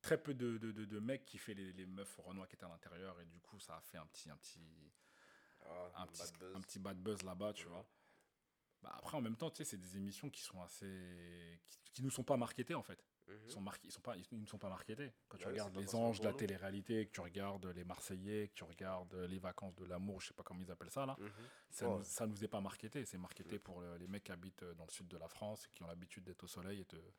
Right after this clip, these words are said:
Speaker 2: On
Speaker 1: et
Speaker 2: est
Speaker 1: kiffer
Speaker 2: clairement
Speaker 1: la vie,
Speaker 2: pas la
Speaker 1: quoi.
Speaker 2: cible.
Speaker 1: On n'est pas
Speaker 2: Ouais.
Speaker 1: la cible, tu vois.
Speaker 2: Ouais, c'est vrai.
Speaker 1: Ouais, ouais.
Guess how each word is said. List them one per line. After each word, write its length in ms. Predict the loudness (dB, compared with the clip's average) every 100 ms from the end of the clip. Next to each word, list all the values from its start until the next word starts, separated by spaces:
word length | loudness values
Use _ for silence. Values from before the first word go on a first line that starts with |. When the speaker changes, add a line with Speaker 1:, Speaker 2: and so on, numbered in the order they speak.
| -16 -14 -12 -14 -12
Speaker 2:
On 40 | -8
Speaker 1:
et 20 |
Speaker 2:
est 20 |
Speaker 1:
kiffer 140 | -6 0
Speaker 2:
clairement 120 | 0
Speaker 1:
la 60 | 2
vie, 60 | 2
Speaker 2:
pas 60 | 0
la 60 |
Speaker 1:
quoi. 80 | 0
Speaker 2:
cible. 180 | -6 -10 -8
Speaker 1:
On 100 | -6
n'est 80 |
pas 120 | -4 -4
Speaker 2:
Ouais. 60 |
Speaker 1:
la 40 | -4
cible, 260 | -4 -6 -8
tu 100 | -12
vois. 120 | -12 -12
Speaker 2:
Ouais, 100 | -14
c'est 100 | -10
vrai. 180 | -10 -10 -14 _ _ _
Speaker 1:
Ouais, 320 | -4 -2 -2
ouais. 100 | -6